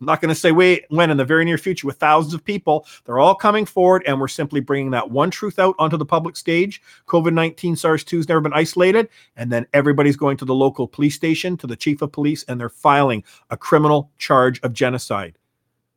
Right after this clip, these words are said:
All right? This is what's going down now. This is what all of you can do. That documentation that's been handed to you, it's the evidence. You file it into that public courthouse. God bless, there was two hundred and twenty-five or two hundred thirty people in Saskatchewan. They gathered.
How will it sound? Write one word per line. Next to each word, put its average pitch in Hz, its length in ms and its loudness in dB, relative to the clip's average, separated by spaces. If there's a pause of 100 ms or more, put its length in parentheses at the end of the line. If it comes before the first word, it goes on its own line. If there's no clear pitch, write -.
(400)
All 110 100 -6
right? 143 280 0 (380)
This 170 220 2
is 160 80 0
what's 165 180 0
going 156 280 2
down 143 220 2
now. 123 100 0
This 131 140 -4
is 131 60 -10
what 131 200 -2
all 165 200 6
of 175 80 2
you 180 120 -4
can 165 140 -4
do. 165 180 -2
That 151 260 0
documentation 180 680 -2
that's 143 120 -8
been 135 160 -8
handed 170 360 -4
to 208 80 -8
you, 208 200 -4 (240)
it's 143 180 -4
the 170 260 -8
evidence. 165 360 2
You 123 120 -6
file 190 400 4
it 202 80 -2
into 202 160 -4
that 185 160 0
public 180 260 0
courthouse. 180 320 -4
God 190 220 -2
bless, 180 200 -4
there 160 80 -8
was 139 200 -4 (260)
two 247 160 -2
hundred 226 240 0
and 185 160 -6
twenty-five 190 560 0
or 160 80 -4
two 196 220 -12
hundred 180 180 -4
thirty 185 220 -4
people 180 340 -8
in 143 80 -6
Saskatchewan. 170 720 -2 (300)
They 127 100 -4
gathered. 180 540 2